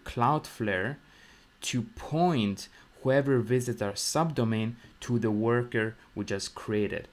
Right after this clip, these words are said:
So what we're gonna do is create a route. And on this route, we're gonna say,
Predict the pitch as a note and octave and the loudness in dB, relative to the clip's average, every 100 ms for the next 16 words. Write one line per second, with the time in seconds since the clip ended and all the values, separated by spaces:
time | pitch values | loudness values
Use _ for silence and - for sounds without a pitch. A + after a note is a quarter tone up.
0 | - - - A2+ A#2+ C3 B2 A2+ G#2+ C#3 | -20 -10 -4 0 0 0 0 0 0 -2
1 | C#3 - B2+ G#2+ F#2+ G#2+ F3 G#3 - _ | -4 -2 0 0 0 2 2 0 -8 _
2 | _ - - - A#2 G#2+ D3 F3+ B2 A#2+ | _ -20 -16 -4 0 2 2 2 2 0
3 | A2 A#2 A2 A2 - A2+ G#2+ | 2 0 0 0 0 2 0